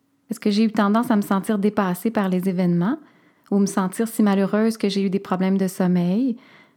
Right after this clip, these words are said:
Euh, me suis sentie triste ou peu heureuse ?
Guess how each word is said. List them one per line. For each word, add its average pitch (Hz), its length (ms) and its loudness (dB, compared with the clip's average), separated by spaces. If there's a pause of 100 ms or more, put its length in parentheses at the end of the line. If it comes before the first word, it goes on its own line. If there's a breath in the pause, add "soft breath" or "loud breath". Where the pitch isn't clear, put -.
(180 loud breath)
Euh, 175 120 0
me 185 140 0
suis 185 180 -4
sentie 190 320 -4
triste 226 340 -4
ou 196 60 -2
peu 202 260 -2
heureuse ? 180 600 -4